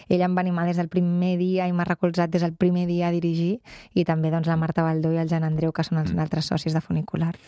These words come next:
Speaker 2: Clar, les neures d'un productor deuen ser unes, les neures d'un director deuen ser unes altres, d'una protagonista encara han de ser unes altres. Tu les, les portaves totes. A-, ara entrarem en l'argument de la pel·li, com ha gestionat tot plegat, i sentirem alguns fragments, però, però abans,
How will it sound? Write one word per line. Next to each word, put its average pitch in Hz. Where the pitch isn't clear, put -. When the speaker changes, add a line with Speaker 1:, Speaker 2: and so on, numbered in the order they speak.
Speaker 2:
Clar, 127
les 98
neures 127
d'un 131
productor 107
deuen 98
ser 92
unes, 110
les 82
neures 95
d'un 95
director 90
deuen 85
ser 90
unes 78
altres, 95
d'una 127
protagonista 87
encara 82
han 95
de 85
ser 98
unes 90
altres. 95
Tu 113
les, 143
les 95
portaves 95
totes. 76
A-, 107
ara 135
entrarem 123
en 123
l'argument 98
de 101
la 80
pel·li, 107
com 90
ha 90
gestionat 82
tot 78
plegat, 80
i 69
sentirem 76
alguns 85
fragments, 76
però, 87
però 87
abans, 85